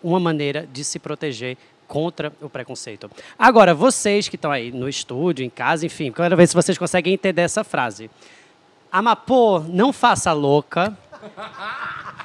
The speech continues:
e pague meu aqué. Deixe de equê, senão eu puxo o picumã."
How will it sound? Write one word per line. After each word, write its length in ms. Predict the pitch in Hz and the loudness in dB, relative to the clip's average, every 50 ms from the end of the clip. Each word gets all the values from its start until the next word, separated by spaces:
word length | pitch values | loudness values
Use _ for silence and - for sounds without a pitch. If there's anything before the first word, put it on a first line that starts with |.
| - - - - | -8 -4 0 2
e 120 | 214 220 | 4 4
pague 580 | - - - - 208 202 214 233 214 190 214 202 | 4 2 4 6 8 8 8 8 6 2 0 0
meu 220 | 196 202 220 240 | 2 2 2 4
aqué. 680 | 247 254 247 - - - 180 160 143 131 120 113 - - - - 539 640 679 679 659 640 622 605 554 | 4 2 2 -2 -4 -4 -2 -2 -2 -2 -6 -8 -10 -12 -10 -4 0 2 2 2 2 0 -4 -2 6
Deixe 380 | - 269 311 320 - - 247 208 | 8 8 10 8 6 2 -2 -4
de 180 | 156 226 269 | 0 0 2
equê, 600 | 311 302 - - - - 180 165 165 170 208 269 - - - _ _ - | 2 2 0 -2 -4 -4 0 2 4 4 2 0 -2 -10 -20 _ _ -8
senão 640 | - - - 220 247 240 226 220 214 208 226 226 - - | -6 -2 0 0 2 2 2 4 4 4 4 2 2 6
eu 180 | 233 240 302 349 | 8 8 8 8
puxo 840 | - - _ _ - 262 247 240 247 247 - - - 269 277 339 - - _ | 4 -4 _ _ 8 10 12 12 12 10 6 4 2 2 0 0 -2 -2 _
o 200 | 269 277 302 339 | 4 4 4 4
picumã." 1000 | - _ _ 233 240 254 247 - - 269 311 311 285 220 185 156 135 120 110 | 2 _ _ -2 -2 -2 -2 -4 -2 -2 -2 0 0 0 0 -2 -4 -6 -12